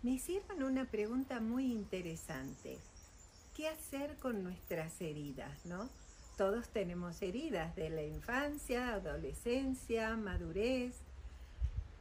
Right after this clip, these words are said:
Esas heridas son combustible, son lo que nos hace cada día más sabios, son el elixir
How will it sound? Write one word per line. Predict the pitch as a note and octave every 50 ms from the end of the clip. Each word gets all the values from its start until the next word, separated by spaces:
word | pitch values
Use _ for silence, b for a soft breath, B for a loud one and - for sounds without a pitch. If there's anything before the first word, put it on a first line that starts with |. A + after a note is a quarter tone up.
| -
Esas | - F#4 F4+ - G#4 G4+ - -
heridas | A#3+ G#3 G3 G3+ G3+ G3+ F3+ E3+ D#3 D#3 F#3 F#3 F#3+ - - - - - - -
son | - - - D#4+ F4+ F4
combustible, | - F4 D#4 C#4 G3+ F#3 F3+ E3+ - - - - C#4+ C#4 A#3+ E3 D3+ D#3+ D3+ D3 C3+ B2+ B2 - - - - - - - - - - - - - - - - - - - - - - - -
son | - - - E4 F4+ F4 F4 G4 - -
lo | A#3 A3+ A#3+ A#3+ A3+ A#3 -
que | - B3 A#3+
nos | A#3 A#3 A3+ A3+ A3 A3+ A3+ -
hace | C#4 D#4 E4 - - D#4 C#4+ B3+ - -
cada | - C4 C#4+ D#4 D#4 D#4+ D4+ C#4 B3+
día | A3 A#3 A#3+ B3 B3+ B3+
más | A#3+ A3 G#3+ A3 A3+ A#3 -
sabios, | - - - A#3+ C4 D4 - B3 F#3 D3 C#3 C#3 - - - - - - - - - - - - - - - - - - - - - - - - - - - -
son | - - D4 D4 D4 D4 C#4+ C#4
el | B3+ A3+ A3+ A3 G#3 G#3+ B3 - - - - - - - - - - - - - - - - - - - - - - - - - - - - - - - -
elixir | A3 A3+ A3+ A#3 A3 - - - - - - A#3+ A3 F3 D#3+ D#3